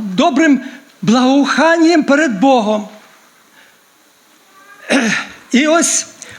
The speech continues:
Бог, як виявляти нам нашу запашність для Бога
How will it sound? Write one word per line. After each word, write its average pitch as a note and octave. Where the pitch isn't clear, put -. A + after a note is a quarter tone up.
Бог, D4
як C#4+
виявляти D4
нам C4+
нашу B3+
запашність A#3+
для A#3
Бога B3